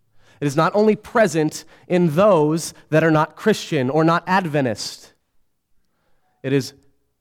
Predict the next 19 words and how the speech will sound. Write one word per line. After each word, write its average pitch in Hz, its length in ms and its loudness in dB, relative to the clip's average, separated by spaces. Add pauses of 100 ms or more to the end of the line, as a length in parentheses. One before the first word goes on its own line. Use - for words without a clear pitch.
(580)
it 165 120 -6
has 156 240 -2
infected 131 1040 -6 (800)
the 120 100 -8
very 135 180 -4
pews 151 460 -6
that 127 100 -8
we 127 120 -10
sit - 380 -8
in. 95 260 -12 (1300)
And 139 100 -4
it 143 80 0
is 127 120 -6
very, 151 360 0
very 170 500 0
real 135 420 -2
and 127 200 -2
very 151 380 -2
present 135 640 -6